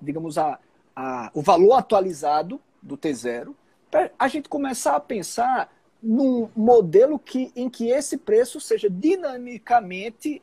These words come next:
eh, digamos, acomodado, né? Acomodado. Porque isso, isso por si só, é, o e-marketplace permite isso. Veja, o e-marketplace permite. Quando a gente tiver um e-marketplace, isso vai acontecer naturalmente porque ele, todo momento,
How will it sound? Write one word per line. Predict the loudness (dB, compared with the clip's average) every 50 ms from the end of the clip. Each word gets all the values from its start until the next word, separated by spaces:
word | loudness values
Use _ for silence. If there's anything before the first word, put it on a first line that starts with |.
| _ _ _
eh, | 2 2 2 2 0 -4
digamos, | -4 -2 -2 -2 0 -2
acomodado, | -2 -2 -4 -2 0 2 2 4 6 4 4 4 2 -4 -12 _ _ _ _ _ _ _ _ _ _ _ _
né? | -20 -18 _
Acomodado. | -12 -10 -8 -6 -6 -4 -4 -2 2 2 0 0 -2 -10 _ _ _ _ _ _
Porque | _ -2 -2 -2
isso, | -2 -2 -6 -2
isso | -2 -2 -2 -2
por | -8 _ -6 -4
si | -4 -4 -6
só, | -6 -4 -4 -2 0 0 -2 -4 -6 _ _ _ _ _ -20 _ _ _ _ _ _ -14 -4
é, | 2 4 4 4 6
o | 6 4
e-marketplace | 6 6 2 4 4 2 2 _ -2 -2 -2
permite | -2 -4 -4 -2 -2 -4 -4 -2 -2
isso. | -2 -2 -4 -6 -6 -4
Veja, | -2 -2 0 0 -2
o | -2 -2 -4
e-marketplace | -4 -4 -6 -4 -4 -6 0 0 -2 -2
permite. | 0 -2 -2 -2 0
Quando | _ 0 0
a | 0
gente | -2 -4 -10
tiver | _ -10 -10 -10 -2 0 0 0
um | 0 -4
e-marketplace, | -10 -10 -12 -12 -10 -12 -14 -14 _ 0 0 0 0 -2 -8 -14 -18 _ _ _ _ _
isso | -6 -2 0 0 2
vai | 4 4 4 4
acontecer | 2 0 -4 -4 0 0 0 0 -2
naturalmente | -4 -4 -6 _ 0 2 2 2 2 -2 -4 -4 -6 -4
porque | _ 0 0 2 4 6 6 6 6
ele, | 4 2 4 4 0
todo | -2 _ 2 2 2 2 0
momento, | 0 0 -2 -2 -2 -4 -4 -4 _ -8